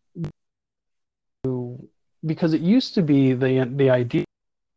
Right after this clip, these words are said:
the faster you could drive, the better.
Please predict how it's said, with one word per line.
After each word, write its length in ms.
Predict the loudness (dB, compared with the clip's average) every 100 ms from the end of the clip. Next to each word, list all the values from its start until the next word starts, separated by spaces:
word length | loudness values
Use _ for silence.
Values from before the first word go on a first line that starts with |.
| _ _ _ _ _ _ _
the 220 | -10 -6 -6
faster 560 | -2 2 2 2 0
you 200 | 2 0
could 180 | 0 -2
drive, 560 | -4 -6 -4 -6 -10 _ _ _ _ _ _ _ _ _ _ _ _ _ -20 _ _ _ _ _ _ _ -6
the 80 |
better. 440 | -2 0 -2 -4